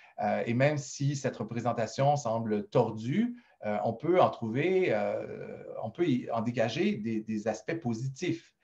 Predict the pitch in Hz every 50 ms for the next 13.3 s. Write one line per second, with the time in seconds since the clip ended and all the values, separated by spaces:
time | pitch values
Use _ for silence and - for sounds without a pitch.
0 | _ - - - 104 113 110 - 110 110 131 160 170 135 113 113 107 101 113 139
1 | 151 135 110 - - - - 107 101 - - 190 196 196 - - - - _ _
2 | _ _ - - - - - 95 101 101 - - 127 127 127 123 113 104 101 -
3 | - - - - - - 117 143 160 135 - 107 - - - 151 131 104 98 98
4 | 98 - 104 101 - - - 151 165 165 131 107 104 104 - 110 104 104 110 110
5 | - - - 202 151 104 95 95 98 95 98 104 104 104 101 101 104 110 113 127
6 | 131 123 117 113 110 - - - - 117 123 143 185 233 254 240 - - - 104
7 | - 113 110 104 95 - 139 139 139 123 - 101 - - - - - - 151 196
8 | 277 285 - - _ - - - - _ - 113 120 143 175 208 254 269 - -
9 | - 113 110 110 104 104 104 - 170 190 240 220 123 104 - - - 123 117 113
10 | 127 165 165 - - - 110 110 - - 202 196 - - 113 107 104 - - -
11 | - - 113 107 101 - - - - - 107 117 107 98 92 95 95 101 131 196
12 | - - - - - - - _ _ - - 127 131 131 120 110 110 113 127 143
13 | 190 240 285 269 -